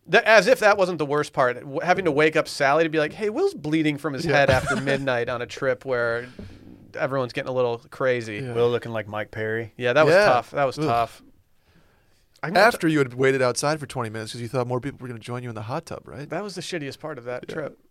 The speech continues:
Speaker 1: Me thinking that everyone's gonna, everyone's, like, getting ready, like, grabbing beers and stuff, and then just
Speaker 3: Yeah.
Speaker 1: me realizing, nope, everyone forgot that we were going to the hot tub, and I've just been here for twenty minutes.
Speaker 3: <laughs>
Speaker 1: Kinda peaceful out there, though. We had a good view of the
Speaker 2: <laughs> It was.
Speaker 1: mountain.
Speaker 2: We did.
Speaker 1: We had, I mean, it was,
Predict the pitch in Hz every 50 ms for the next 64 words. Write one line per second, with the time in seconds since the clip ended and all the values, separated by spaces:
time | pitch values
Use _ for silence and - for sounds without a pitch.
0 | _ _ - 143 139 147 143 - 147 143 147 139 131 131 127 135 131 123 120 135
1 | 123 123 113 - - - 139 147 156 147 139 143 135 117 147 151 135 123 120 123
2 | 127 135 135 131 131 120 113 104 127 127 131 135 123 113 120 127 131 127 135 131
3 | - - 135 135 135 131 127 131 131 123 117 113 139 135 131 135 135 131 127 127
4 | 127 120 120 156 180 190 - 151 151 170 165 160 151 - 139 147 147 147 151 139
5 | 143 139 143 143 139 131 123 139 139 131 - 143 131 127 123 127 123 120 - -
6 | 131 131 127 127 135 127 - - - 123 127 123 117 - - - - - _ _
7 | _ _ _ - - - - 110 - - - 117 - - - - 440 - - 139
8 | 127 - - 127 120 120 117 - 123 120 120 123 127 139 - - - 214 185 -
9 | - 202 269 320 285 220 208 160 151 160 156 147 139 127 117 113 117 127 139 151
10 | 165 175 139 139 117 151 185 175 - - 170 196 247 262 247 240 233 233 233 226
11 | 226 240 - 240 254 254 220 -